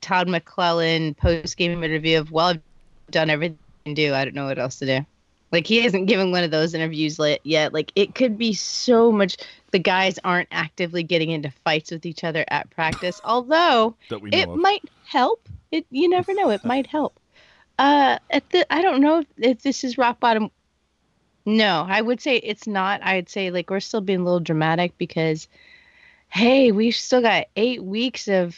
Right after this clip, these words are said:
Speaker 1: of superior Erik Karlsson performance to look forward to 'cause according to everybody, <laughs> everybody who was mad at me for getting all frustrated with it, we've got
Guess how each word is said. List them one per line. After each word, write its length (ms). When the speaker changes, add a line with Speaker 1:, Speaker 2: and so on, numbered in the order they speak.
Speaker 1:
of 220
superior 800
Erik 400
Karlsson 520
performance 680
to 100
look 200
forward 400
to 300
'cause 400
according 340
to 60
everybody, 600
<laughs> 560
everybody 480
who 120
was 220
mad 220
at 100
me 120
for 140
getting 260
all 240
frustrated 500
with 240
it, 160
we've 200
got 280